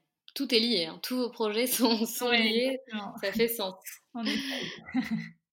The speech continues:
Speaker 1: Et d'ailleurs, euh, je me posais une question sur, euh, sur Instagram, sur votre page Instagram Bluetopia. Euh, il y a écrit « Adhérer à l'association en trente secondes ». Qu'est-ce que ça veut dire ? Qu'est-ce que ça fait quand on a,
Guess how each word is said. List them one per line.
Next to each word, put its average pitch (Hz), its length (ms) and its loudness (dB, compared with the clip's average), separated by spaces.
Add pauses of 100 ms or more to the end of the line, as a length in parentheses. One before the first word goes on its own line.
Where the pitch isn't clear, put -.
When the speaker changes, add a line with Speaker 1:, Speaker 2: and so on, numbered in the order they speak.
Speaker 1:
Et 220 100 0
d'ailleurs, 262 360 6
euh, 196 680 -2
je 214 100 -4
me 208 100 0
posais 254 220 -2
une 269 80 0
question 269 440 -2
sur, 233 280 -2
euh, 190 240 2
sur 208 200 -2
Instagram, 226 440 0
sur 202 140 -8
votre 190 160 -6
page 220 160 -4
Instagram 208 480 -6
Bluetopia. 190 480 -6 (520)
Euh, 175 680 -6 (100)
il 185 140 -6
y 196 40 -2
a 190 40 0
écrit « 247 420 -2
Adhérer 214 300 0
à 247 100 2
l'association 214 540 -4
en 220 60 -6
trente 240 280 -6
secondes ». 196 460 -6 (100)
Qu'est-ce 269 200 0
que 254 80 -8
ça 233 120 -6
veut 202 120 -4
dire ? 196 160 -6
Qu'est-ce 247 160 -6
que 247 80 -6
ça 220 160 -6
fait 262 200 -4
quand 226 220 -8
on 202 100 -10
a, 185 80 -8